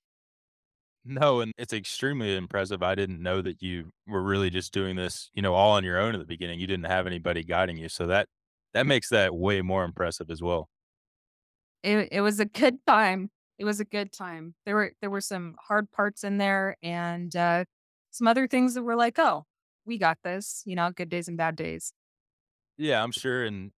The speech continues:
Speaker 1: just the fact that you were able to get, it, it was what, about ten thousand votes, right?
Speaker 2: Uh, it was sixteen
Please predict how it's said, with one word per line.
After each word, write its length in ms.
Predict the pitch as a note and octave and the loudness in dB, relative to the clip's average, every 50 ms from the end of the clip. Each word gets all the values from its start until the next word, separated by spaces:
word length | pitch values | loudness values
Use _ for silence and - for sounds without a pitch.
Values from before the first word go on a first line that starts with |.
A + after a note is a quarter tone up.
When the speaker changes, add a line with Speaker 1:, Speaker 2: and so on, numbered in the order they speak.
| _ _ A#2 | _ _ -14
Speaker 1:
just 240 | A#2 C3 C3 - | -12 -12 -8 -6
the 80 | - A#2+ | -6 -4
fact 260 | - - B2 A#2+ A#2+ | -2 0 0 0 0
that 120 | - G#2+ - | -4 -8 -4
you 60 | B2 | -4
were 60 | A#2 | -2
able 120 | A2+ G#2+ G2+ | -2 -2 -4
to 40 | G2 | -4
get, 280 | G2 A2 A2 G#2 - | -2 -2 -2 -2 -2
it, 80 | A#2 A#2 - _ _ _ | -4 -8 -10 _ _ _
it 40 | B2 | -8
was 160 | A#2+ A2+ G2+ | -8 -6 0
what, 160 | G#2+ A2 G#2 | 2 2 2
about 280 | F#2+ F2+ G2 F#2+ F#2+ - | 4 2 2 0 0 0
ten 180 | - A#2 A#2 A2+ | -4 -6 -2 2
thousand 340 | A#2 A2 A2+ A#2 A2+ A#2 | 4 4 4 2 0 -2
votes, 340 | G#2+ G#2+ A2 B2+ C3+ - - | -2 0 0 -2 -2 -4 -4
right? 200 | G#2+ G#2 A#2 C3+ - _ _ _ _ _ _ _ _ _ _ _ _ _ _ _ _ _ _ _ _ _ _ _ - | -4 -4 -4 -4 -8 _ _ _ _ _ _ _ _ _ _ _ _ _ _ _ _ _ _ _ _ _ _ _ 4
Speaker 2:
Uh, 380 | G#3+ G#3 G#3 G3+ G3+ G#3 G#3 - | 6 8 8 8 8 6 6 4
it 220 | - A3 A3+ - | 4 4 4 4
was 680 | - A3 G#3+ G#3+ G3+ G3+ G3 G3 G3 G3 G3+ - - - _ - _ - | 4 4 4 6 6 6 6 4 2 0 -2 -4 -10 -14 _ -20 _ -18
sixteen 1400 | - - - - - D4 - - - - - _ _ _ - - - - C4 C4 C4 C4 C4 C4 C4 C4 | -14 -14 -10 -8 -8 -8 -8 -10 -12 -14 -14 _ _ _ -16 -16 -14 -10 -10 -8 -6 -4 -2 -2 -2 -2